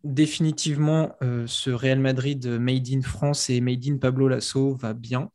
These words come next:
très, très bien, et sans mauvais jeu de mots, et sur une voie royale pour aller, euh, titiller le Final Four, voir le titre. Je sais que parmi vous, euh, il y en a qui les ont annoncés comme, comme champions à la fin de la saison.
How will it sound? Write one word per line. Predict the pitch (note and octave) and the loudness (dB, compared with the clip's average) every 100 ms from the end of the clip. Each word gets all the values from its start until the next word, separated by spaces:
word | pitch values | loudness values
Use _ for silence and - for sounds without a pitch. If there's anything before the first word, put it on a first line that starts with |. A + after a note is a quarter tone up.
| - | -8
très, | - | -6
très | D#3+ - C#3+ | -6 -4 -2
bien, | C3 C#3 F3 - | 2 2 0 0
et | B2+ B2+ B2+ B2+ - _ _ _ _ _ _ _ _ _ - | 2 2 2 0 -2 _ _ _ _ _ _ _ _ _ -10
sans | - B2+ | -2 0
mauvais | B2+ A#2+ | 2 0
jeu | A#2 | 0
de | B2 | -2
mots, | C3+ - | -2 -2
et | C3 | -6
sur | - C3 | -4 -2
une | C3 | -2
voie | B2 C3 | 0 0
royale | A#2+ B2 B2 C#3 D#3 | 2 2 4 4 2
pour | - B2 | -2 -4
aller, | A#2+ C#3 C3+ | 0 2 2
euh, | A#2 - - - - _ | 2 -4 -16 -20 -20 _
titiller | - C#3 - D3 | -8 -6 0 2
le | D#3 | 2
Final | - C#3+ C#3 C3 | 2 2 2 0
Four, | - D#3+ C#3+ | -2 -2 0
voir | C3+ C3 | 0 2
le | B2+ C3 | 0 0
titre. | - A#3 - C3 | -2 -4 -2 -4
Je | C3 | -2
sais | C3 - | 0 0
que | D#3 C3+ B2 | 0 0 0
parmi | A2+ B2+ B2+ B2+ | 0 -2 0 -2
vous, | B2 C#3 C#3 | -2 -2 0
euh, | A#2+ A2+ A2+ | 0 0 -2
il | |
y | A2+ | -2
en | A#2+ | -2
a | C3 | -2
qui | C3 A2+ | -4 -8
les | A2+ A#2 | -6 -4
ont | A#2 | -4
annoncés | A2 A2 C3+ | -6 -6 -8
comme, | C3 A#2 A2+ A2+ - - - _ | -6 -8 -6 -10 -14 -20 -20 _
comme | C3 C3 | -2 0
champions | C#3 C3+ - D3+ | -2 -2 -2 0
à | C#3 | 2
la | C3 | 2
fin | - C#3+ | 0 2
de | |
la | C3+ | 2
saison. | C3+ C#3 C3+ F3+ | 2 2 2 0